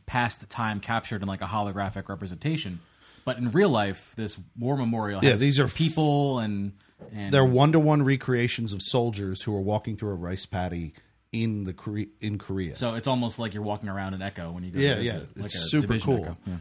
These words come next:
Speaker 2: But it's just, just south of where Lincoln is. That's where it is. But I, I think that's, like, either off the map or
Speaker 1: No,
Speaker 2: it's
Speaker 1: it's, it's, we checked. It's, it's squarely in the boundaries of the
Speaker 2: Okay,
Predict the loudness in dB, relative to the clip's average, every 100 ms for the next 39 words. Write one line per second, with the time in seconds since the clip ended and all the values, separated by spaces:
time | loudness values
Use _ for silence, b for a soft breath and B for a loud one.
0 | -4 0 0 0 0 2 0 -2 2 4
1 | 4 4 6 6 4 -2 -6 -6 -4 -2
2 | 0 0 -2 -4 -4 -4 -4 -8 -10 -14
3 | -16 -12 -12 -8 -8 -8 -8 -10 -12 -8
4 | -8 -8 -12 -2 0 0 -4 -2 -2 -4
5 | -4 -8 -6 -6 -6 -2 -2 -2 -4 -2
6 | -2 -4 -10 -8 -2 -2 0 -2 -2 -4
7 | -10 -4 -4 -2 -2 -2 -8 -14 -12 -12
8 | -10 -8 -8 -6 -4 -2 -2 -2 -2 -2
9 | -2 -4 -4 -6 -2 0